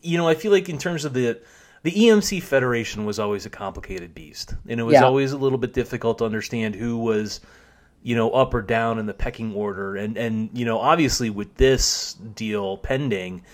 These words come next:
Speaker 1: you know, that pecking <laughs> order will change
Speaker 2: Yeah.
Speaker 1: quite a bit. And, and, you know, I, I, I don't kn-, we can, we can be a little too guilty of Kremlinology, I think, when it comes to things
Speaker 2: Mm-hmm.
Speaker 1: like this. And then so,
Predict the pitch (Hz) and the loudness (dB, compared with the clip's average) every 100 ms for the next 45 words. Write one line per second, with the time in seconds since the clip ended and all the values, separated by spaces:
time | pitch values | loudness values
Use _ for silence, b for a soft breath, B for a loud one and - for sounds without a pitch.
0 | b b b - 107 107 110 - 120 120 | b b b -8 -2 0 0 0 -2 -2
1 | 104 110 147 127 - - - - - 131 | -2 2 2 4 4 4 0 -8 -8 -8
2 | - - b b 185 165 143 110 120 - | -10 -14 b b 8 10 10 6 2 4
3 | 226 143 139 143 147 151 139 135 143 123 | 6 6 0 -2 0 2 4 4 2 -2
4 | - 143 175 156 165 - 110 147 156 175 | -2 0 0 0 -2 -4 -10 -14 -6 -2
5 | 190 208 202 185 196 202 185 185 214 214 | 2 6 4 4 4 4 6 6 8 6
6 | 208 190 160 170 170 131 - 135 131 123 | 6 -2 -2 -2 -2 -6 0 0 0 0
7 | 117 120 104 98 98 98 107 104 104 - | 0 0 -2 -4 -6 -6 -8 -6 -8 -6
8 | 107 - 165 156 147 135 180 - 101 98 | -6 0 4 8 10 10 6 2 -4 -4
9 | 101 98 - 110 101 95 | -6 -8 -4 -2 -2 -4